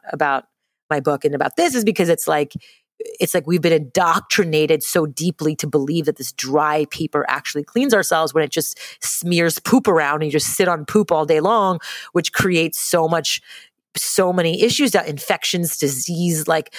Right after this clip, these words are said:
U T Is, hemorrhoids, like, you know, exacerbates hemorrhoids, like yeast infections, anal fissures, anal itching. All these things could be avoided by just using a bidet, which is just some fresh water,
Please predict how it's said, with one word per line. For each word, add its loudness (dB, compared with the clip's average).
U 2
T 0
Is, 2
hemorrhoids, 0
like, 0
you 0
know, 2
exacerbates -2
hemorrhoids, -2
like -4
yeast -6
infections, -4
anal -2
fissures, 0
anal -2
itching. -4
All 4
these 2
things 0
could 0
be 0
avoided 0
by 2
just 0
using 0
a -2
bidet, 2
which -2
is -4
just -6
some -6
fresh -4
water, 0